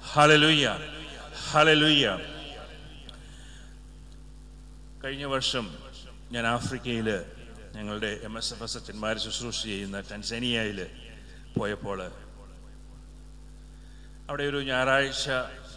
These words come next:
ദിവ്യബലിക്ക് ഞാൻ പോയി. അപ്പോൾ ഞാൻ, ആ, ബലിയർപ്പിക്കുവാൻ വേണ്ടി മാത്രം അവിടുത്തെ പ്രാർത്ഥനകളെല്ലാം സ്വാഹിലി ലാംഗ്വേജിൽ ചെല്ലുവാനായിട്ട് ഞാൻ പഠിച്ചു, ഒരാഴ്ച കൊണ്ട് പഠിച്ചെടുത്തു.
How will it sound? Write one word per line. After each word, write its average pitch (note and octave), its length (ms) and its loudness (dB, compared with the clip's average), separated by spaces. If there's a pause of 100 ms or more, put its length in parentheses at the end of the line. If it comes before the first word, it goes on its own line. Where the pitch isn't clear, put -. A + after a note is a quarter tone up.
(840)
ദിവ്യബലിക്ക് B2+ 540 -2
ഞാൻ G#2 200 -4
പോയി. G2+ 240 -2 (3250)
അപ്പോൾ A#2 240 -8
ഞാൻ, B2 260 0 (1400)
ആ, F2+ 300 -8 (540)
ബലിയർപ്പിക്കുവാൻ C3+ 640 0
വേണ്ടി C3+ 180 -4
മാത്രം B2+ 400 0
അവിടുത്തെ A#2+ 380 2
പ്രാർത്ഥനകളെല്ലാം A#2+ 960 0
സ്വാഹിലി A#2+ 520 0
ലാംഗ്വേജിൽ A#2 520 -2 (680)
ചെല്ലുവാനായിട്ട് A#2 460 -2
ഞാൻ A2 140 -2
പഠിച്ചു, G#2 360 -4 (220)
ഒരാഴ്ച G#2+ 300 -4
കൊണ്ട് G#2 160 -6
പഠിച്ചെടുത്തു. G2+ 580 -10